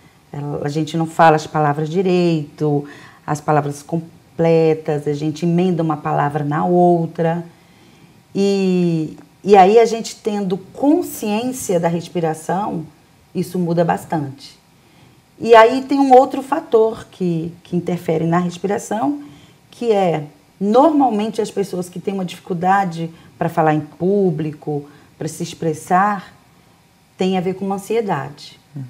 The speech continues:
Speaker 1: Às vezes é hábito mesmo, porque nunca parou pra pensar como que fala. Mas muitas vezes, e eu acho que até a maioria, é pelo nervosismo, é por uma ansiedade.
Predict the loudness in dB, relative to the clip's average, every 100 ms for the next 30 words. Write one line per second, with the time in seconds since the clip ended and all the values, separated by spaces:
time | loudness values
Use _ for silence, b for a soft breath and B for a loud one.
0 | -8 -4 -2 -4 -4 -4 4 6 6 2
1 | -4 -2 0 -2 -6 -10 -12 -4 -4 -4
2 | -8 -12 _ _ _ _ 0 4 4 4
3 | 2 2 -4 -4 -6 -4 0 0 -2 B
4 | B B B 2 8 8 8 0 -4 -4
5 | -4 -2 -4 -8 -20 b b b b -2
6 | 0 0 0 0 2 2 2 0 2 2
7 | 0 -4 -8 -4 0 2 0 -2 -2 -2
8 | -2 0 2 2 0 0 -2 -4 -4 -6
9 | -8 b b b b 0 4 4 2 0
10 | -2 -2 -2 -2 -2 -2 -4 -4 -6 -4
11 | -4 -6 -6 -4 -2 -2 -4 -10